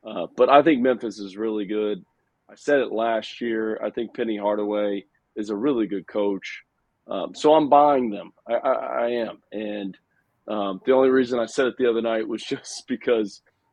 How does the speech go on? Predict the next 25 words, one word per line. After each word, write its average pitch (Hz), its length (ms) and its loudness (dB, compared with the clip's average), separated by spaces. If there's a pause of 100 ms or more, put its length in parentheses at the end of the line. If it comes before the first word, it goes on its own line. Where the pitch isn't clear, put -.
(160)
I 113 80 -2
didn't 117 220 0
know 117 280 2
who 127 220 2
I 113 120 2
should 107 260 -8
buy, 110 240 -2
hold, 113 280 -2
or 104 60 -6
sell 127 420 0
in 120 200 -4
that 110 200 -6
category. 127 580 -2 (380)
And - 100 -8
I 117 40 -2
got 117 180 -2
put 135 160 2
in 110 60 -2
a 110 80 -6
difficult 113 400 -4
spot. 123 380 0
But, 110 200 0 (880)
uh, - 180 -16
you 139 140 -2
know, 117 240 -4